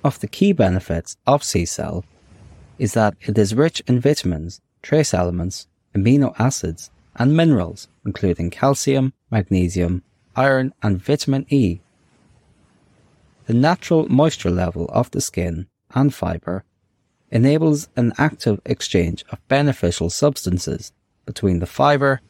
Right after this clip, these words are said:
and the skin. This protects the skin against environmental damage and has anti-inflammatory properties, reducing inflammation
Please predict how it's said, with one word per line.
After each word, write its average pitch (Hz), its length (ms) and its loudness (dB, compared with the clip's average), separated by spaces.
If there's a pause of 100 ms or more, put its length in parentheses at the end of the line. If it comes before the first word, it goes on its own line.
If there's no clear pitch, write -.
(120)
and 92 200 -4
the 90 80 -2
skin. 90 460 -2 (920)
This - 400 0 (120)
protects - 440 -2
the 113 100 -2
skin 85 420 -2
against 90 560 -2
environmental 120 680 0
damage 90 480 -2 (420)
and 139 140 -2
has - 240 0 (100)
anti-inflammatory 127 880 0
properties, - 720 -4 (560)
reducing 113 540 2
inflammation 92 840 0